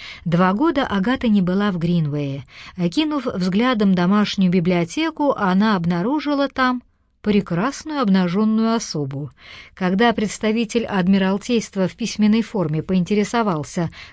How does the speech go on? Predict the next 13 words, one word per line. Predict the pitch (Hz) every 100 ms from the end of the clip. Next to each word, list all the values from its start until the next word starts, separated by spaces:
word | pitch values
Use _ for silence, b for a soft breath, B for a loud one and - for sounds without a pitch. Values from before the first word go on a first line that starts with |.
| B
как | 196 165
с | -
нею | 185 170 170
быть, | 185 339 - - B B
оставить | 180 - 185 165 151 185
или | 170
убрать, | 185 262 330 - - B B B
Агата | 196 208 311 349 320
ответила: | 285 262 262 - 247 226
«Ладно, | 190 190 175 147 143 135 -
пусть | 247 220 -
уж | 196 -
остаётся». | 196 - 190 185 160 135 - 156 143